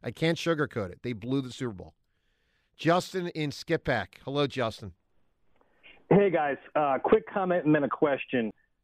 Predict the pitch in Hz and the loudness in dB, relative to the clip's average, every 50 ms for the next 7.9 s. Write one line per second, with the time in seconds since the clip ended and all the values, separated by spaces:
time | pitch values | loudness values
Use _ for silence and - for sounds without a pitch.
0 | _ - 151 143 135 131 131 131 - _ _ _ _ _ - 214 254 226 208 - | _ -2 2 2 2 2 0 -2 -6 _ _ _ _ _ -4 -2 -2 -4 -6 -6
1 | - 233 214 - - - - 185 170 156 151 135 113 147 170 175 165 - 175 160 | -4 -4 -4 -4 -4 -4 -2 -2 -2 0 -2 -4 -4 -4 -6 -4 -4 -2 -4 -4
2 | 147 - - - 165 151 147 139 - - 147 131 - - 139 127 117 - _ - | -4 -8 -6 -4 -2 -2 -2 -2 -6 -10 -12 -12 -12 -10 -12 -12 -12 -14 _ -12
3 | 151 151 151 151 151 156 151 135 123 127 - - 147 - - 131 120 127 135 131 | -8 -6 -4 -4 -4 -4 -2 -2 -2 -2 -4 -6 -10 -10 -10 -8 -6 -4 -4 -4
4 | 113 131 113 127 117 107 110 - - - 143 143 139 - - 143 135 131 127 123 | -4 -4 -6 -4 -4 -4 -4 -4 -4 -2 -2 -2 -2 -4 -6 -4 -4 -4 -4 -6
5 | - _ _ _ _ _ - 143 131 127 131 131 135 117 123 117 - - _ 170 | -10 _ _ _ _ _ -4 -2 -2 0 0 0 -2 -2 -4 -8 -10 -8 _ -2
6 | 160 165 170 160 139 139 139 139 131 131 - - - - 135 135 135 - 131 117 | -2 0 0 0 0 -2 0 0 -2 -2 -2 -4 -4 -2 0 0 -2 -2 -4 -8
7 | 107 98 95 101 95 98 101 101 104 107 - - 135 151 170 165 151 139 | -6 -6 -6 -4 -4 -4 -4 -6 -8 -10 -8 -4 -2 0 0 0 0 -2